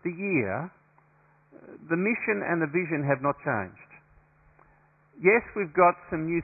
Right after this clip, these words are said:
things we're gonna be doing to enable us to fulfil that mission and vision. Uh, but the vision is that we will be that church here in Manly who are making disciples as we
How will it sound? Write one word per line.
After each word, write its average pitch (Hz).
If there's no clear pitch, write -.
things 156
we're 143
gonna 139
be 131
doing 127
to 139
enable 139
us 127
to 143
fulfil 165
that 139
mission 113
and 98
vision. 101
Uh, -
but 185
the 196
vision 254
is 208
that 214
we 208
will 196
be 202
that 196
church 202
here 202
in 175
Manly 190
who 180
are 175
making 196
disciples 175
as 156
we 175